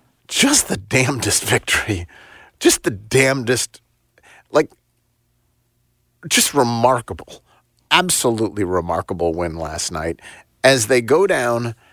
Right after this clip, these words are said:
um, to Miami and they do not have, let's just review briefly. They do not have Ja Morant. They do not have Desmond Bane. They do not have Marcus Smart. They do not have Steven Adams. They do not have Brandon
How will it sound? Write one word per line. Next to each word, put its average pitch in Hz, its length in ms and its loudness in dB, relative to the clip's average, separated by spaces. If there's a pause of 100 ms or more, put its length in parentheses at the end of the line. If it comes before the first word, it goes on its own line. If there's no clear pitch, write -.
(300)
um, 95 480 0 (200)
to 139 120 -4
Miami 110 600 0 (1800)
and 131 160 2
they 135 80 2
do 135 180 0
not 160 240 2
have, 90 320 0
let's 143 240 0
just - 240 -2
review 90 560 -4 (140)
briefly. 95 560 -2 (380)
They 120 140 4
do 139 120 -2
not 135 240 2
have 76 360 -4 (160)
Ja 90 180 -2
Morant. 98 440 -2
They - 80 -18
do 78 100 -18
not 85 180 -10
have 82 160 -6
Desmond 85 360 -4
Bane. 107 360 0
They 85 120 -4
do 80 100 -8
not 82 180 -6
have 85 120 -12
Marcus 80 320 -12
Smart. 80 420 -2
They 80 80 -6
do 78 100 -4
not 82 180 -2
have 76 120 -4
Steven 85 320 -6
Adams. 104 380 2
They 82 100 -8
do 80 100 -10
not 80 160 -10
have 73 140 -10
Brandon 80 340 -10